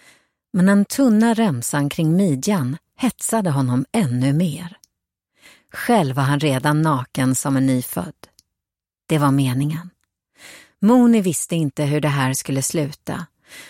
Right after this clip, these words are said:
men hon var övertygad om att det bästa hon kunde göra var att hetsa upp Soli så mycket hon bara kunde. Och alla andra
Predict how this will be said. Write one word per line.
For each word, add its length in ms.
men 140
hon 140
var 140
övertygad 680
om 180
att 120
det 100
bästa 460
hon 160
kunde 260
göra 640
var 280
att 100
hetsa 320
upp 360
Soli 440
så 220
mycket 560
hon 200
bara 260
kunde. 480
Och 180
alla 180
andra 460